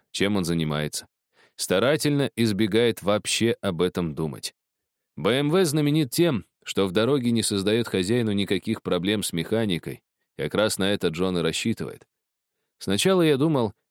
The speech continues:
что так, по-особому, они относятся только к мотоциклам, но позже обнаружил, что и к другим вещам тоже.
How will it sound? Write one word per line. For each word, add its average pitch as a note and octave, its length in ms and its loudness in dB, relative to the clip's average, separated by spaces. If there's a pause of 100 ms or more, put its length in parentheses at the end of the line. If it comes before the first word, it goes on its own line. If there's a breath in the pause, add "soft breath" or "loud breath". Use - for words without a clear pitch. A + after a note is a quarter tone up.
(140)
что - 180 -2
так, - 420 -2
по-особому, G#2 720 0
они F#2 220 0
относятся F#2+ 560 -2
только A2 340 0
к - 60 -6
мотоциклам, G2+ 680 -4 (340)
но F2 140 0
позже F#2+ 340 2
обнаружил, A#2 580 0 (280)
что - 180 -2
и F2+ 100 4
к F#2 60 0
другим A#2 400 2
вещам D#2+ 340 -4
тоже. C#2 340 -6